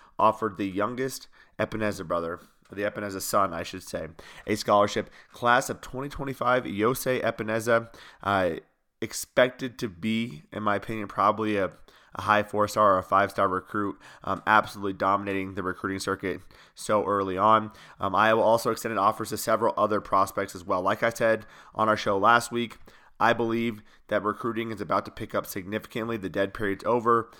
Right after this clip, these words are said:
People are getting on campus. Plus, June is generally a pretty busy month from a commitment standpoint. So expect Iowa to obtain, uh, anywhere between seven and twelve commitments over the next month, month and a half. That's kind of my thoughts there.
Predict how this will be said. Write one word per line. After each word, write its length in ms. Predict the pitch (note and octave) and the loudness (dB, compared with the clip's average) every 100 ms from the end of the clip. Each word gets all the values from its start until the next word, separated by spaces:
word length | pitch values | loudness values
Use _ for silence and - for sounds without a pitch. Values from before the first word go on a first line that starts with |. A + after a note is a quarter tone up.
| - - | -20 -12
People 260 | A#2+ G#2+ | -8 -4
are 60 | G2+ | -4
getting 180 | G2 F#2+ | -4 -6
on 140 | F2+ | -8
campus. 440 | - A#2+ - A#2 | -6 -6 -4 -4
Plus, 320 | - - D3 - | -4 2 2 0
June 320 | - C#3 D3+ | 0 0 2
is 140 | A#2 | -2
generally 380 | - B2 C3+ C3 | -2 -2 -2 -4
a 40 | |
pretty 240 | G#2+ B2 B2 | -4 -4 -4
busy 280 | A#2+ A2+ A2+ | -4 -4 -2
month 200 | A#2 - | -2 -2
from 120 | A2 | -8
a 40 | |
commitment 400 | - A2 - G#2+ | -6 -6 -6 -6
standpoint. 460 | - A2 G#2+ G#2 F2 | -6 -6 -6 -6 -4
So 260 | - G2 F#2+ - - - | 0 0 -2 -20 -20 -10
expect 420 | A2 A2 - B2 - | -8 -4 0 0 4
Iowa 360 | G#2+ A2+ A2 A2 | 4 4 2 -2
to 100 | A2 | -6
obtain, 560 | - - A2+ A2 G#2 _ _ _ _ - | -8 -8 -6 -6 -10 _ _ _ _ -8
uh, 160 | G2 G2 | -2 0
anywhere 220 | G#2 A#2 G#2 | 0 0 -2
between 200 | A2 G2 | -4 -6
seven 320 | - G#2+ G#2+ | 0 0 0
and 100 | G2 | -4
twelve 220 | A2 G#2 | 0 0
commitments 460 | G2+ G#2 G#2 G2 G#2 | -2 -8 -6 -6 -4
over 100 | G2 | -4
the 80 | |
next 240 | G2 G2 - | -4 -6 -4
month, 240 | G2 F#2+ | -6 -4
month 160 | F2+ F2 | -8 -8
and 100 | F2 | -8
a 40 | |
half. 200 | F#2 F2 | -6 -4
That's 160 | F2 F2 | -6 -8
kind 140 | F#2+ | -8
of 80 | F2 | -8
my 100 | F2 | -8
thoughts 360 | - F2 E2+ - | -4 -4 -4 -4
there. 320 | G2 F2 | 0 0